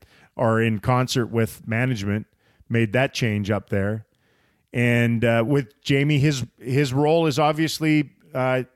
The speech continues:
changing a little bit here too. He, he's back killing penalties again, which, which I like. And he's riding shotgun with the teenager.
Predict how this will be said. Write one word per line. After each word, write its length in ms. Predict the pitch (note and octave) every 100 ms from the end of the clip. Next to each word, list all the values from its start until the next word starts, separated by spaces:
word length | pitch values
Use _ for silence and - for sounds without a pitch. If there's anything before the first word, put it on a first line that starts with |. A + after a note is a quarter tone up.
| _ _ _ _
changing 380 | - C3+ C#3 D3
a 40 |
little 220 | C#3+ D3 C3+
bit 300 | C#3+ C3+ _
here 300 | B2+ D#3 F3
too. 320 | - F3 E3+
He, 200 | A#2 C3 - - -
he's 120 | D3
back 240 | A#2+ F3+ -
killing 300 | G#3 D#3 A#2
penalties 440 | B2+ D#3+ G3+ A2
again, 320 | A2 G#2 A2+
which, 240 | A#2+ - - _
which 280 | A2+ A2 B2
I 120 | G#2+
like. 440 | G#2 A2 D#3 - - _ _ _ _ -
And 500 | B2+ B2+ B2 B2 -
he's 220 | A#2 C3
riding 300 | C3+ C#3 C3+
shotgun 540 | A#2+ D3+ C#3+ D3 C3+ B2+
with 200 | B2 B2+
the 280 | A#2+ A2 -
teenager. 680 | D#3 F#3+ B2+ A2 A2 D3